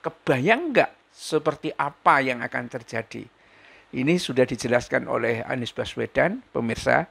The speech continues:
karena keterbatasan dana yang dimiliki, ya, karena banyak pengusaha besar sebetulnya ingin masuk, tapi takut mendekat ke Anies, karena, ya, itu,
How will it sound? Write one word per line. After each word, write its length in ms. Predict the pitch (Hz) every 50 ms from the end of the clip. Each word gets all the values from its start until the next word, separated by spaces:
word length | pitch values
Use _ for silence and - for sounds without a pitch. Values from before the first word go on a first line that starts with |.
| - - - - - _ _ -
karena 400 | - 160 175 190 196 196 196 190
keterbatasan 1040 | - 185 180 - 170 156 143 - 135 127 - 143 127 123 - 143 139 127 127 123 -
dana 640 | - 131 110 107 110 117 131 175 165 127 120 113 110
yang 240 | 113 117 113 113 -
dimiliki, 880 | - 127 113 117 117 120 120 117 - - - 127 113 113 117 165 170 _ _ _ - - - - _ _ _
ya, 320 | - 113 110 113 120 120
karena 480 | - - 117 110 113 120 120 117 117 -
banyak 320 | - 123 113 117 135 120 - -
pengusaha 400 | 131 127 123 117 - 135 117 117
besar 400 | - - - - 143 143 123 120
sebetulnya 480 | 123 135 120 120 - 127 120 123 120 - 76
ingin 320 | 139 135 127 127 123 120 117
masuk, 640 | 127 123 120 104 - - 147 160 220 - - - - - - _ _ _ _ _
tapi 320 | - 139 135 135 - 143 -
takut 560 | _ - 190 156 120 - _ - 214 220 220 - _ _ _ _ _ _ -
mendekat 480 | 147 151 135 123 131 - 139 127 - -
ke 80 | 135
Anies, 640 | 131 - 131 131 123 127 127 160 226 226 - - - _ _ _ _ _ _ _ _ _ -
karena, 640 | - 147 139 143 156 160 185 214 233 247 277 - - _ _ _ _ _ -
ya, 160 | 156 156 151
itu, 400 | 254 233 - 202 196 202 185 -